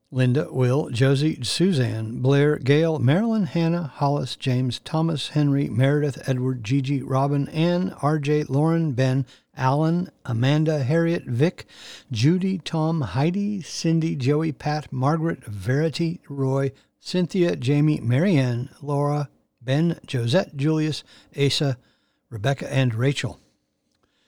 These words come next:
For those in the armed forces, medical emergency and relief workers, and for all in harm's way,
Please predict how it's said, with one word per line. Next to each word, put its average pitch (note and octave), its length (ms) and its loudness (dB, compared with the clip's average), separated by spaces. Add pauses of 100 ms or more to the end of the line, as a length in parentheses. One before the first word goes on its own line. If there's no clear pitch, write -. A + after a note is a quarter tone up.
(180)
For - 60 -20
those C3+ 220 2
in C3 80 4
the A#2+ 100 2
armed B2+ 240 2
forces, D#3+ 800 -2
medical B2 360 -2
emergency C3+ 480 2
and C#3+ 120 2
relief C#3 320 2
workers, D#3 400 0
and G#3 100 -2
for G#3+ 140 -2
all G3 180 2
in D3 80 2
harm's A2 260 0
way, C#3+ 320 2